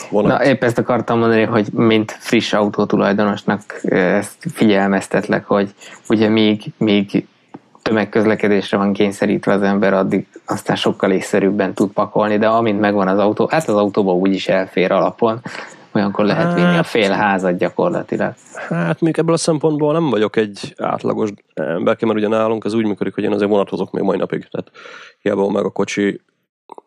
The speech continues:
Speaker 1: ugye Barpaf is használja, meg én is, ugye én ha hazaszaladok szüleimhez, akkor nem biztos, hogy a kocsival megyek. Úgyhogy
Speaker 2: Mhm.
Speaker 1: nálam ez nem, nem tűn még el ez a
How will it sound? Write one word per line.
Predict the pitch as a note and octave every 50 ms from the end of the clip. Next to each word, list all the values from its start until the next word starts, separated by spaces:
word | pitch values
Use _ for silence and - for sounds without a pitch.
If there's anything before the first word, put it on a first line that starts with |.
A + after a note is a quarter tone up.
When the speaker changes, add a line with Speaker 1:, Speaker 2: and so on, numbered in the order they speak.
| _ _
Speaker 1:
ugye | - - - - - -
Barpaf | F#2+ G2 G2 F#2 F#2+ -
is | G2+ F#2+
használja, | - - G2 - - - - - G2
meg | F#2 F2+ F#2
én | F#2+ F#2+ F#2+
is, | F#2+ -
ugye | - F#2 F#2+
én | - F#2+
ha | F#2+
hazaszaladok | F#2 G2 F#2+ F#2+ F2+ - - F#2+ F#2+ F#2 - -
szüleimhez, | - - F#2+ F#2+ F#2 F#2 G2 F#2
akkor | G2 F#2 - -
nem | G2 F#2+
biztos, | F2+ F2 - - -
hogy | E2
a | D#2 -
kocsival | - - - D2+ - -
megyek. | - - - - - - - - - - - -
Úgyhogy | - - - G#2+ G2+
Speaker 2:
Mhm. | G#2+ - -
Speaker 1:
nálam | G2+ G2+ G2+ G2+ G2+
ez | G2+ G2
nem, | G#2 G#2 G#2
nem | F#2+ E2+ - - F2+ G2 F#2
tűn | - - F2+ D#2
még | E2+ E2+ D#2 D#2 -
el | D2+
ez | E2 F2+
a | E2 D#2 G2 -